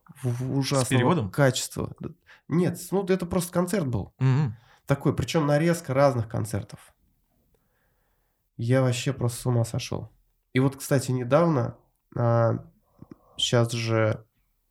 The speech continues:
Speaker 1: интеллект реставрирует, а, всякие
Speaker 2: Мгм.
Speaker 1: архивные видео,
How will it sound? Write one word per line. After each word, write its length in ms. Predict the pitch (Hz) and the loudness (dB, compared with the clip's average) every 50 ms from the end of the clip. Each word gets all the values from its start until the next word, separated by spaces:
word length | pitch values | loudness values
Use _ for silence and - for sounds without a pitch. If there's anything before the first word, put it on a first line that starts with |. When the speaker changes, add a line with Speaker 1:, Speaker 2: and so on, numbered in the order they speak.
| _ _ - | _ _ -6
Speaker 1:
интеллект 600 | - 123 117 113 - - 117 131 151 170 170 - - | -4 -2 -2 0 0 0 0 2 0 0 -2 -6 -10
реставрирует, 960 | - - 107 107 104 - 110 104 107 113 117 110 107 101 95 92 - - _ _ _ _ _ - | -6 -2 -2 -2 -2 -2 -2 -2 0 0 0 0 0 0 -2 -2 -6 -10 _ _ _ _ _ -12
а, 160 | 120 113 113 113 | -10 -8 -8 -8
всякие 560 | - - 107 107 104 - - 92 95 110 107 - | -4 -2 -2 -2 -2 -2 -4 -2 -2 -2 -2 0
Speaker 2:
Мгм. 220 | 139 120 104 98 | 2 2 2 2
Speaker 1:
архивные 520 | 98 - 110 - 143 135 120 113 107 104 107 | 2 0 -2 -2 -2 0 0 0 0 0 0
видео, 500 | 135 185 185 175 170 135 113 104 107 | 0 0 0 0 0 0 0 -2 -4